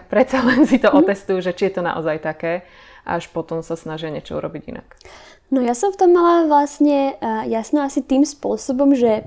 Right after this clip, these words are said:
Speaker 2: preto, aby celý pôrod prebehol hladko a krásne, tak je potrebný oxytocín,
Speaker 1: Mhm.
Speaker 2: ktorý je hormón lásky alebo taký, e,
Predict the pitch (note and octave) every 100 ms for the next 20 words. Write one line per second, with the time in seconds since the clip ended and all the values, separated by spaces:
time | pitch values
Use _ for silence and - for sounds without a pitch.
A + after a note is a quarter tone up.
0 | - A3+ A#3 D4 C#4 A#3 A3+ A3+ A3 A3+
1 | - A#3 A3 A3+ A3+ - G3+ G3 C#4+ E4
2 | - _ _ _ _ - A#3 A#3+ A3+ A#3
3 | A3 A3 A3 - _ _ - A#3 G#3+ -
4 | - A3+ A3 - A3 G#3+ G#3+ - - C4
5 | B3 - C#4+ C#4+ C#4 A#3 A#3+ A#3+ A3+ A3+
6 | A#3+ - - - A3 - G#3 - - A3+
7 | _ - G3+ F#3+ G#3 A3+ - A#3 A3+ A3+
8 | G#3+ G#3 G#3 G#3+ G#3+ G3+ C#4+ - - A3+
9 | A#3 C#4 - - A#3+ A#3 A3+ A3+ A#3 A3+
10 | A3+ A#3 -